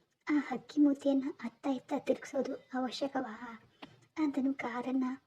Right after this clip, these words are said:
ಆಫೀಸ್ಗೆ ದಾಟಿಸ್ತಾ. ಅಂಕಿತಾ ತೀಕ್ಷ್ಣವಾಗಿ ತಾರಕ್ನನ್ನ ನೋಡಿ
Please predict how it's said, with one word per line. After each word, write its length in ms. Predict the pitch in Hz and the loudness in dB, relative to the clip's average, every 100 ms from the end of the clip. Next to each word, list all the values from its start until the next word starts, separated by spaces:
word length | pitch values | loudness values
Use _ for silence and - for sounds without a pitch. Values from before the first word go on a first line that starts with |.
| _ _ _ 320 | _ _ _ -2
ಆಫೀಸ್ಗೆ 440 | 269 285 277 - 254 | -2 -2 -4 -4 -4
ದಾಟಿಸ್ತಾ. 960 | - 254 254 - 330 - 269 269 277 _ _ _ _ _ - | -2 -4 -2 -4 -8 -6 -4 -4 -8 _ _ _ _ _ -2
ಅಂಕಿತಾ 460 | 240 - - 277 | 0 0 -4 -6
ತೀಕ್ಷ್ಣವಾಗಿ 840 | 277 - 302 285 - 285 262 233 262 | -6 -2 -2 -2 -4 -4 -2 -2 -4
ತಾರಕ್ನನ್ನ 580 | 233 254 - 269 247 | -4 -8 -4 -6 -4
ನೋಡಿ 260 | 247 240 254 | -6 -6 -8